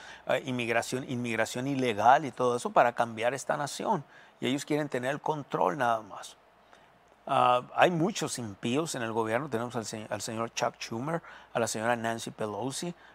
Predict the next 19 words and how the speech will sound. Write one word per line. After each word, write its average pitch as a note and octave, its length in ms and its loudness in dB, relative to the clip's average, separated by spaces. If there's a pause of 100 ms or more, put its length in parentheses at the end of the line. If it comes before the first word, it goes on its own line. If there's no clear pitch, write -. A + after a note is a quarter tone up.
a D3 60 -4
la B2 80 2
señora A#2+ 320 4
Alexandria A#2 500 -2
Ocasio-Cortez. A2+ 960 -4 (320)
Ent-, A#2+ 240 -8
la B2+ 120 8
mayoría A#2+ 380 2
del G3+ 100 -2
Partido D3+ 340 2
Demócrata B2+ 540 -2
está B2 220 2
corrompido, B2 720 0
se - 120 -4
ha A2+ 40 0
ido A#2+ 140 -2
a B2 40 0
la A2+ 100 -4
izquierda. B2+ 680 -2